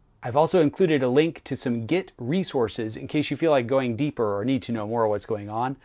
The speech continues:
There's some fantastic online resources. Git's a powerful tool, and because it's powerful, some of the things it can do are a little complicated. Most of what I use it for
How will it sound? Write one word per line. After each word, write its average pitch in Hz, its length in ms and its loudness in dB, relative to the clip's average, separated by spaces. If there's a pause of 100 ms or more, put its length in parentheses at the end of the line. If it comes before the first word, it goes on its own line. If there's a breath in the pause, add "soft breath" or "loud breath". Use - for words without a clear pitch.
(220 soft breath)
There's 117 180 -6
some 120 160 -2
fantastic 139 1120 -2
online 123 440 0
resources. 92 680 -8 (840 soft breath)
Git's 190 240 8
a 147 60 0
powerful 196 540 4
tool, 147 320 4
and 139 180 -6
because 226 420 0
it's 226 160 -2
powerful, 170 500 0
some 170 200 0
of 175 80 2
the 151 60 2
things 156 280 -2
it 131 220 -6
can 123 260 -2
do 117 400 -4
are 123 140 0
a 120 60 0
little 123 240 2
complicated. 98 800 -6 (1300)
Most 160 480 6
of 185 200 6
what 165 160 8
I 135 180 4
use 151 320 2
it 180 120 -2
for 185 400 2